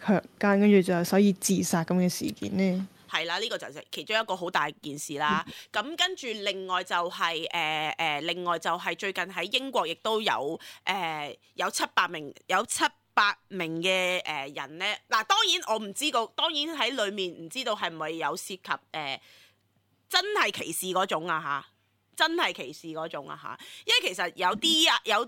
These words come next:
Speaker 2: D E R呢，一，一嚟有D E R呢個部門就養，養咗一班懶嘅人啦。二嚟呢，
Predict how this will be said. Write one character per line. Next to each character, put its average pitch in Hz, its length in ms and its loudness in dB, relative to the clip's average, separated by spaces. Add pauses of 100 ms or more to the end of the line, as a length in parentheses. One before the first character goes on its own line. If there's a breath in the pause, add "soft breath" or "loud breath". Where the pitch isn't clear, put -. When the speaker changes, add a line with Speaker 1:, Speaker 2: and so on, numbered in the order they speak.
(100)
Speaker 2:
D 311 260 2
E 302 60 2
R 277 160 4
呢， 294 80 -2
一， - 220 -6
一 - 180 0
嚟 190 200 -2
有 170 240 -2
D 254 200 -6
E 262 60 4
R 254 120 4
呢 254 100 -2
個 202 80 -2
部 165 240 -2
門 147 180 -12
就 156 80 -8
養， 156 420 -8
養 165 140 -6
咗 196 200 0
一 240 100 -4
班 226 180 4 (200)
懶 151 260 0
嘅 175 160 -2
人 123 120 -6
啦。 175 240 0 (400 loud breath)
二 233 80 -8
嚟 233 280 4
呢， 240 80 4